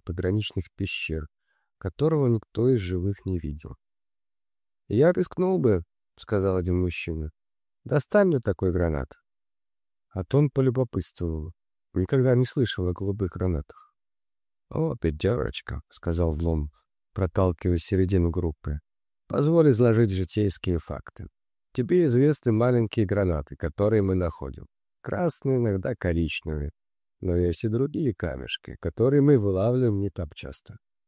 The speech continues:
Более ценные. Если ты вроде когда станешь чёрной,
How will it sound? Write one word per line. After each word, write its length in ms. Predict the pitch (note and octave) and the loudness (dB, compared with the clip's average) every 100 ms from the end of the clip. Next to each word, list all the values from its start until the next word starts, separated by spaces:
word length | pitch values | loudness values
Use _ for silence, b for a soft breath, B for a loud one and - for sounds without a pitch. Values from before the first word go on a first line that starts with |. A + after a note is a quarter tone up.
| _ | _
Более 400 | B2+ B2 F2 D#2+ | -6 -2 0 0
ценные. 480 | D#2 - C#2+ C2 D#2 - _ _ _ _ | -4 -10 -10 -10 -12 -14 _ _ _ _
Если 240 | A#2+ A2 A2 | 0 2 0
ты 160 | - | 2
вроде 340 | G#2+ A#2+ G#2 G2 | 4 4 4 2
когда 300 | G2+ F#2 F2 | 0 0 -2
станешь 380 | - F2 E2+ | -2 -2 -2
чёрной, 460 | - G#2+ B2+ D#3+ E3 | -2 0 2 0 -2